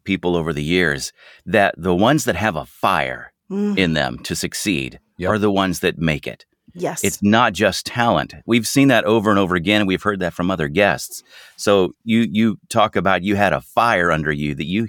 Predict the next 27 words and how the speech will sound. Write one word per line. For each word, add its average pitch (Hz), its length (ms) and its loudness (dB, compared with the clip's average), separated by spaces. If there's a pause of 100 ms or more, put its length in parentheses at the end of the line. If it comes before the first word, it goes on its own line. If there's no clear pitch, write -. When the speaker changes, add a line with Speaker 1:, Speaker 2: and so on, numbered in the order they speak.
Speaker 1:
you 107 120 -4
were 135 80 -2
gonna 123 200 0
do 135 180 -2
this. - 400 -8 (640)
Speaker 2:
Yes, 180 380 -6
and 240 120 -2
I 240 40 0
had 247 480 0
an 226 120 -2
unwavering 285 760 -2
sense 294 360 -4
of 285 100 -12
self-confidence. 277 1500 -6
That's 208 300 -8
another 233 300 -2
part 233 320 -2
of 208 80 -4
it, - 140 -6
too. 220 480 -4 (340)
So 220 580 2
you 214 140 -4
have 220 280 0
to 240 120 -2
address 214 380 -2
the 214 120 -6
ego 196 540 -4